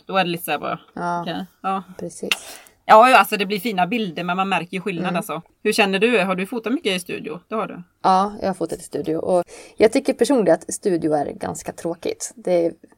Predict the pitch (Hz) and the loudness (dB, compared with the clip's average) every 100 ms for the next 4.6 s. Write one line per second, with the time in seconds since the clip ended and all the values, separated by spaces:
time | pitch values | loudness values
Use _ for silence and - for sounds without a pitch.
0 | - - 180 - 175 170 202 190 - 185 | -10 -4 -4 -4 -6 -6 -2 -2 -2 -2
1 | 180 180 170 170 170 190 165 - - 190 | -2 0 2 2 0 -4 -4 -10 -6 -2
2 | 185 185 175 180 175 - _ _ - 202 | 0 0 4 4 2 -8 _ _ 0 4
3 | 208 196 170 165 175 - 160 180 165 170 | 6 6 4 0 -2 -2 -4 -6 -8 -8
4 | 160 - 165 - 220 208 | -10 -4 -4 0 -2 -4